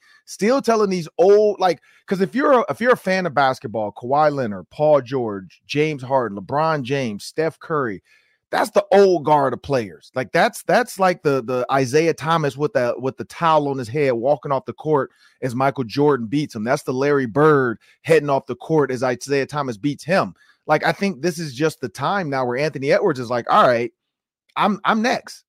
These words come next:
Like, it's my turn. So you old dudes, I don't care what y'all did in the past. I don't care how many championships you won. I don't care how many big shots you hit in games. I'm stronger than you, man. Like, you too old for this."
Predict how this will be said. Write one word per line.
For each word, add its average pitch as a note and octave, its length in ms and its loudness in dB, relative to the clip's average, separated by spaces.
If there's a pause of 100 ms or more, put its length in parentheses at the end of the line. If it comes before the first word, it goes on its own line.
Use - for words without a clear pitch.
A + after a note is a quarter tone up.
Like, C#3+ 160 -2
it's D3+ 140 -2
my F3 240 2
turn. D#3 380 -4
So C#3 100 -10
you F3 240 -2
old A3 340 4
dudes, C3+ 380 -2
I F#3 100 2
don't A#3+ 160 0
care C#3 240 -4
what E3 300 -2
y'all G#3+ 160 2
did G3 160 -4
in G#3+ 80 0
the A3+ 60 -4
past. D#3 360 0
I D#3 60 -4
don't F3 120 -4
care C#3 280 0 (260)
how F3 260 2
many G#3 220 -2
championships F3 500 -4
you D#3+ 120 -6
won. D#3 180 -2
I D#3 40 -4
don't D#3 120 -6
care D3+ 140 -4
how F#3+ 80 -4
many G#3 160 -4
big E3 260 0
shots - 320 -4
you C#3+ 100 -8
hit D3 120 -4
in C3 100 -8
games. F3 400 -4 (380)
I'm A#3+ 180 0
stronger B3 480 2
than G3 120 0
you, F3 180 -2
man. A3 240 -2
Like, A#3 180 -2
you A#3+ 160 -4
too C4 240 0
old C#4+ 240 4
for F#3 100 -6
this." - 300 -8